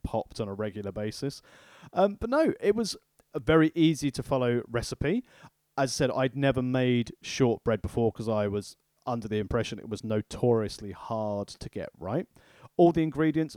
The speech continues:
very easy to source. I ordered my edible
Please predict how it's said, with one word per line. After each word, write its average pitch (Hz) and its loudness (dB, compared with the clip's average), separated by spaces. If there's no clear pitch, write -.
very 143 2
easy 120 0
to 120 -10
source. 127 0
I 143 4
ordered 117 4
my 110 -2
edible 110 -6